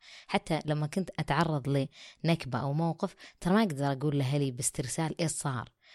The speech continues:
فكنت أقول: "لا، ما سويت كذا، إلا سويت كذا،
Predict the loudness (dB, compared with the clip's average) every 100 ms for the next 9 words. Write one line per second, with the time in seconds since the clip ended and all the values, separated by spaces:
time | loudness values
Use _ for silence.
0 | -14 -6 -2 0 0 -2 -4 -6 -4 -2
1 | 0 -2 -2 -4 -6 -10 -16 -18 -20 _
2 | -20 0 6 6 4 -2 -6 -8 -12 -20